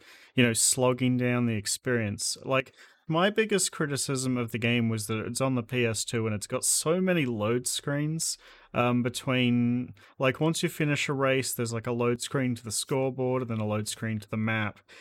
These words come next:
And each time the load screen happens, it cuts the music off, which, uh, you know, the licensed soundtrack for this game is fucking great. Um, like, if it was a more smooth experience, like, I think this game would be, like, close to perfect for me.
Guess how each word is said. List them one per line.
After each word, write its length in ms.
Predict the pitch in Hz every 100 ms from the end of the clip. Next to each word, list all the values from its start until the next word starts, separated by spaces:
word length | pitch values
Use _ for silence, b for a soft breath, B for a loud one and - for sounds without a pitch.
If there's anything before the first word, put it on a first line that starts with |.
| b
And 120 | 127
each 240 | 131 135 -
time 340 | 131 131 127
the 80 | 120
load 240 | 117 123
screen 360 | 123 - 127 120
happens, 380 | 117 113 127 113
it 120 | -
cuts 280 | 127 120 -
the 100 | 110
music 420 | 110 117 123 -
off, 320 | 123 131 -
which, 260 | 113 - -
uh, 60 |
you 160 | 107 110
know, 100 | 107
the 80 | 113
licensed 500 | 123 135 - 127 -
soundtrack 540 | 123 117 - 113 -
for 80 | 120
this 140 | 113
game 200 | - 107
is 100 | 104
fucking 400 | - 107 - 104
great. 500 | 98 107 107 90 - - b b b b
Um, 580 | 113 117 110 104 101 98 - _ _ -
like, 260 | 127 123
if 160 | 143 180
it 60 | 170
was 200 | 165 165
a 60 |
more 220 | 151 143
smooth 440 | 123 - 139 143 131
experience, 800 | 123 - - 120 139 175 - -
like, 140 | 113
I 60 | 117
think 220 | 143 127
this 140 | 117
game 200 | - 120
would 120 | 117 95
be, 120 | 104
like, 180 | 95 -
close 320 | 123 110 -
to 80 | 104
perfect 560 | - 117 107 113 -
for 160 | - 104
me. 240 | 98 101